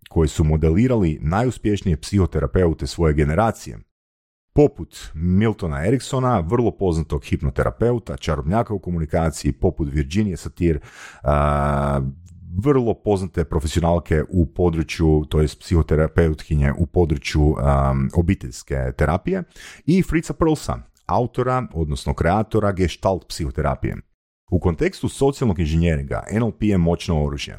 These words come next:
Možete koristiti N L P obrasce da prilagodite svoj glas, jezik, odabir riječi, pa prepoznate i modalitet u kojem se osoba nalazi,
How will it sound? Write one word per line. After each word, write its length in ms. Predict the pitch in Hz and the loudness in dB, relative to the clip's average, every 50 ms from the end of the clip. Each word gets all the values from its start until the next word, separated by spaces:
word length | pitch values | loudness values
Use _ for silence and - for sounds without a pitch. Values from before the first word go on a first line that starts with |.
| - - - | -18 -10 -6
Možete 420 | 92 90 92 101 104 101 - 98 | -2 0 0 0 0 -2 -4 -8
koristiti 520 | - - 87 85 92 87 - - 76 69 - | -6 -2 -2 -2 -2 -2 -2 -2 -2 -2 0
N 140 | - 87 95 | 0 0 0
L 80 | 90 78 | 0 0
P 160 | - 87 80 | -2 -2 -2
obrasce 480 | 73 73 76 80 85 95 98 - - | 0 0 0 0 0 0 -2 -4 -4
da 120 | 80 73 69 | -2 -2 0
prilagodite 580 | - - 71 69 73 82 87 85 76 - 71 | 2 2 2 2 2 4 2 2 2 0 -4
svoj 260 | 64 - - 69 58 62 | -12 -10 -8 -8 -8 -6
glas, 460 | 65 85 92 107 107 107 104 - - _ | -4 0 0 2 0 0 -4 -8 -16 _
jezik, 460 | - 80 76 82 82 80 73 82 80 - - - | -6 -2 0 2 2 2 0 -4 -6 -8 -6 -2
odabir 380 | - 82 78 82 67 76 73 67 | 0 2 2 2 2 0 0 2
riječi, 440 | 71 90 98 92 85 - - - - _ - - - - - - | 2 2 2 0 -2 -4 -10 -16 -18 _ -20 -20 -20 -18 -6 -2
pa 140 | - 131 - - | -2 -2 0 0
prepoznate 640 | - 139 - - 82 80 76 78 73 - 69 67 65 - | -4 -2 0 2 2 4 4 2 2 0 0 0 -2 -4
i 120 | - 67 65 | -8 -12 -4
modalitet 640 | 67 69 71 67 67 69 76 78 - 143 147 135 - | 0 0 2 2 2 2 2 2 2 0 0 0 -2
u 40 | |
kojem 220 | 78 - 76 60 58 | -6 -10 -10 -12 -10
se 140 | - - 69 | -10 -8 -8
osoba 320 | 58 - - - 62 64 | -8 -8 -8 -6 -2 0
nalazi, 440 | 64 62 58 53 53 55 - - | 0 2 2 2 0 -2 -4 -8